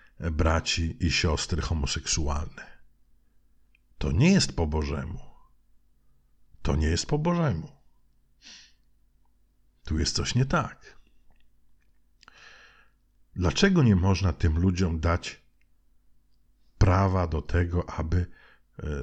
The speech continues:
zawierali związki partnerskie, czy, czy nie wiem, czy to nazwać małżeństwem, czy nie? No ale w związkach partnerskich nie tyle chodzi, nie tylko chodzi o gejów i lesbijki, nie tylko chodzi o osoby homoseksualne. W związkach partnerskich chodzi też o osoby, które żyją na tak zwaną kocią łapę.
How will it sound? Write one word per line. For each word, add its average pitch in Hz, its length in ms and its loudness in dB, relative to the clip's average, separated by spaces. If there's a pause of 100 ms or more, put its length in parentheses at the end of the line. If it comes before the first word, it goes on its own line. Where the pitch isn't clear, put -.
zawierali 82 640 0
związki 82 460 -2
partnerskie, 87 800 -2
czy, - 180 -8
czy 78 320 -8
nie 90 280 0
wiem, 101 120 2
czy - 140 -10
to 95 100 0
nazwać 90 340 2
małżeństwem, 90 720 0
czy 98 220 -2
nie? 92 260 -2 (840)
No 92 60 2
ale 113 120 6
w 110 40 4
związkach 131 440 4
partnerskich 131 680 -2
nie 113 100 2
tyle 98 200 0
chodzi, 95 400 -2
nie 92 100 4
tylko 90 300 2
chodzi 82 300 0
o 95 120 -2
gejów 80 560 -2
i 80 40 -2
lesbijki, 131 560 2
nie 82 80 2
tylko - 240 -4
chodzi - 300 -2
o 92 80 -4
osoby 87 360 -2
homoseksualne. 80 1200 -4 (720)
W 82 100 -6
związkach 85 380 0
partnerskich 135 640 -4
chodzi 98 280 -4
też - 220 -6
o - 40 -14
osoby, 95 440 -2
które 104 300 0
żyją 80 220 -2
na 117 100 -2
tak 135 160 0
zwaną 98 300 -2
kocią 160 360 0
łapę. 160 380 -2